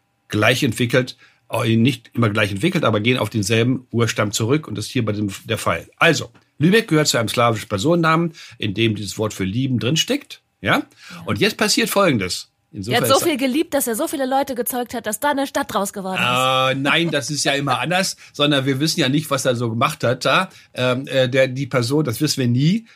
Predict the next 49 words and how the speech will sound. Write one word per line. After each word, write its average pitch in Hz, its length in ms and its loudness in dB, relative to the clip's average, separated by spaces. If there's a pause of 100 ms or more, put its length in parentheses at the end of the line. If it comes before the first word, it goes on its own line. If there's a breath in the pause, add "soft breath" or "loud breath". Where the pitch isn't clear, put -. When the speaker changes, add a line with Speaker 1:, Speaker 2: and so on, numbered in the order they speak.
(100)
Speaker 1:
äh, 120 280 0
auch 139 180 -2
bei 131 120 0
den 117 80 2
slawischen 151 480 2
Namen 147 240 2
nicht. 156 260 -2
Äh, 117 120 -6
da 117 280 0
war 117 140 4
also 147 180 2
eine 127 160 -2
Person, 127 400 0
die 131 80 -2
irgendeine 127 320 0
Rolle 127 240 2
gespielt 120 400 -4
hat 143 200 -4
bei, 127 180 2
in - 200 -4
Lübeck, 151 420 0 (520 loud breath)
weil 127 140 2
es 120 180 0
klein 135 300 4
war, 160 320 4
der 139 100 2
Ort. 143 300 2
Welche, 127 600 2
habe 123 180 -2
ich 120 40 -2
schon 139 80 -2
mal 120 80 2
gesagt, 117 380 0
wissen 98 260 -4
wir 87 80 -4
nicht. 82 240 -14 (240 loud breath)
Nein, 160 460 2
die 139 100 0
Sache 139 220 2
ist 123 100 0
anders. 107 280 0
Jetzt 143 140 0
kommt's - 280 -2
nämlich 104 260 -2
erst. 127 240 -2 (240 loud breath)
Jetzt - 260 -2
kommt 190 360 -2
dieses 147 400 -2
Lübeck, 147 580 0